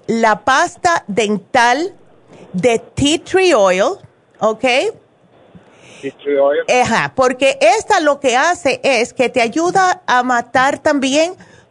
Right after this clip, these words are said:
Speaker 1: cualquier bacteria, porque lo que sucede es las bacterias se nos, eh, se nos ponen en las encías de lo que comemos y no nos cepillamos bien. Y entonces empiezan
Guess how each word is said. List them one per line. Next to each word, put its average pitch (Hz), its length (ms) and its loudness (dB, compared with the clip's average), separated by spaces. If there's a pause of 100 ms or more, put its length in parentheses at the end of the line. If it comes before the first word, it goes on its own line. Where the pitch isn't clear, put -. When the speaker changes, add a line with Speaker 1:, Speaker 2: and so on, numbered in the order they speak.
(140)
Speaker 1:
cualquier 381 800 0
bacteria, 294 720 0
porque 262 320 -2
lo 262 180 -2
que 262 120 -2
sucede 269 720 -2
es 196 120 -6
las 208 220 -2
bacterias 226 760 -2 (260)
se 254 180 -2
nos, 226 280 -4 (140)
eh, 233 240 0 (100)
se - 200 -2
nos 269 260 -2
ponen 392 360 0
en 339 100 2
las 285 180 0
encías 208 520 -2 (120)
de 226 120 -2
lo 208 140 0
que 208 140 -4
comemos 254 540 -2
y 233 60 -2
no 214 120 -2
nos 254 160 -2
cepillamos 226 500 -2
bien. 170 300 -4 (540)
Y 294 100 0
entonces 349 420 0
empiezan 320 720 0